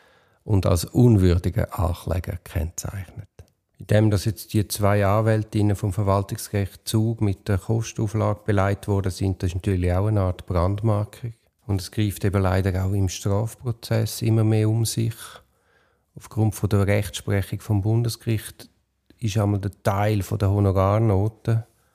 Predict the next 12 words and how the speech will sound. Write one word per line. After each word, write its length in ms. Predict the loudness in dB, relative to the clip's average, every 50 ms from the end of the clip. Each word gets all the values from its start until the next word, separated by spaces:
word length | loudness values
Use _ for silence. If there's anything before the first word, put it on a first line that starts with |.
| _ _
von 160 | -6 0 2 2
der 120 | 2 4
Rechtsvertretungen, 1080 | 2 2 0 -2 -8 -10 -12 -8 -2 0 2 2 2 0 -2 -4 -6 -4 -2 -2 -2 -4
ist 120 | -2 0
einmal 220 | 2 2 2 2 0 2
Teil 260 | 2 2 2 2 0
vom 220 | 0 0 2 2
Urteil, 600 | 2 2 2 0 -4 _ -2 0 0 0 0 0
wird 180 | 0 -2 0 0
also 220 | -2 -2 -2 -2
öffentlich 500 | -2 0 0 -2 -2 -2 -4 -4 -4 -2
diskutiert. 1120 | -2 -2 -2 -2 -4 -6 -8 -8 -6 _ 0 0 2 2 0 -2 -4 -10 _ -20 -20 -20